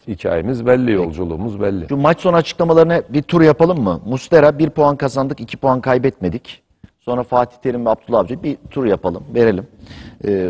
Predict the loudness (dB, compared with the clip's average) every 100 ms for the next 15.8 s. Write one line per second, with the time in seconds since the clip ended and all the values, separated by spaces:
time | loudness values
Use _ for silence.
0 | -4 -4 -4 -4 -2 -4 -4 -6 -6 -6
1 | -6 -6 _ _ _ _ _ _ -6 -4
2 | -4 -6 -6 -6 -6 -8 -10 -10 -12 -12
3 | -10 -10 -10 -14 -18 -20 -10 -6 -6 -8
4 | -10 -8 -6 -8 -10 -10 -10 -12 -12 -12
5 | -14 -16 -18 -18 -16 -14 -10 -12 _ _
6 | _ 0 4 4 2 0 2 2 2 2
7 | 2 2 -2 -2 -2 0 0 0 0 0
8 | 4 4 4 2 2 -2 -2 -6 -6 -4
9 | -4 -4 -4 -4 -4 -4 -6 -8 -14 _
10 | 0 0 2 2 2 -2 -8 _ 0 2
11 | 0 -2 -8 -6 -4 -2 0 0 0 -6
12 | -4 -4 -2 -2 2 4 4 2 0 -2
13 | -2 -4 -6 -2 0 0 -2 -4 -6 -6
14 | -6 -2 -2 0 -2 -4 -6 -6 -6 -6
15 | -2 -2 0 -2 0 0 -2 -8